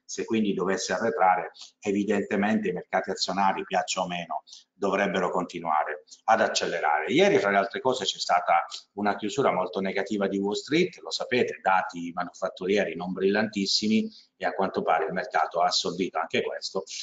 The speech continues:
e questo è sicuramente, eh, sintomo di un mercato, di un mercato bullish. Quindi non facciamoci, lo ripeto e lo dico a voce alta, in primis al sottoscritto, non ci facciamo,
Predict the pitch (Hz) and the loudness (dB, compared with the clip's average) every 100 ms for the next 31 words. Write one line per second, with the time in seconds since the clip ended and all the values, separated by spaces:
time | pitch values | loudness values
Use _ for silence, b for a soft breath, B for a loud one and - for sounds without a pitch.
0 | B - 127 101 82 - 76 - - - | B -6 -4 0 0 0 0 0 0 -2
1 | 85 82 90 82 80 82 82 B - - | -2 0 0 -2 -4 -8 -8 B -18 -8
2 | - - 139 127 113 101 90 90 87 87 | -2 2 4 4 4 2 2 0 -2 -4
3 | - 80 - - - - - 120 104 98 | -2 -2 -2 -8 -8 -6 0 2 2 2
4 | 92 85 78 82 80 78 - - 98 87 | 0 -2 -6 -8 -6 -4 -4 0 0 -2
5 | B B 120 143 165 - 135 - 147 143 | B B 2 4 4 4 2 4 4 6
6 | 147 135 120 98 98 143 151 139 110 95 | 4 4 2 4 2 4 6 6 4 2
7 | 92 - 127 101 92 98 98 117 123 101 | 0 -2 -2 0 -2 -2 2 6 6 4
8 | - - 120 127 101 80 - 90 113 110 | -6 -6 0 2 0 -4 -10 -8 -8 -6
9 | 120 117 117 87 B B B 120 131 - | 0 -2 -2 -8 B B B 0 0 0
10 | 95 98 - 113 104 101 92 | -2 -2 0 2 4 4 2